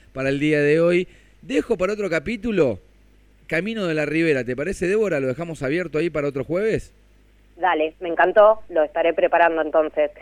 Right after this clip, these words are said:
Speaker 2: También algo muy importante de Puerto Gardela, que
Speaker 1: Sí.
Speaker 2: tiene atracciones para chicos y grandes,
Speaker 1: Nos
Speaker 2: ¿sí?
Speaker 1: olvidamos
Speaker 2: Un
Speaker 1: de
Speaker 2: parque
Speaker 1: eso.
Speaker 2: de diversiones, y algo que comienza en un sendero, ¿sí? Eh,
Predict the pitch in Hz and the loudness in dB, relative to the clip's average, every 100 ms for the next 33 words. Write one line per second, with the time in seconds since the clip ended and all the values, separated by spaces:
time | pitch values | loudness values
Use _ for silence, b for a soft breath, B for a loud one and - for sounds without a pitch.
0 | 101 - 175 202 233 247 226 220 220 226 | -14 0 4 6 6 6 6 6 4 4
1 | 214 202 214 226 208 - 202 208 180 170 | 4 4 2 4 2 2 4 6 8 8
2 | 190 - 190 170 180 208 220 - 156 151 | 8 6 4 0 0 0 -2 -2 0 0
3 | - 196 196 240 - 160 151 196 220 202 | 2 2 4 2 0 0 0 -2 -2 0
4 | 165 175 196 208 233 - 135 127 131 135 | 2 4 6 4 2 0 -14 -6 -2 0
5 | 165 - - 175 120 170 165 160 151 - | 0 0 2 2 4 4 6 4 2 4
6 | 208 220 269 330 b b b b 247 262 | 4 6 2 -4 b b b b -8 -6
7 | 359 - - _ _ - 220 277 277 226 | -6 -10 -20 _ _ 0 4 4 2 4
8 | 233 - - - 185 214 277 262 247 208 | 2 0 -8 -2 2 4 2 0 -2 0
9 | 214 208 190 202 208 247 302 - - 175 | 0 0 2 4 6 4 2 -8 -6 -2
10 | 196 214 - | -2 -4 -6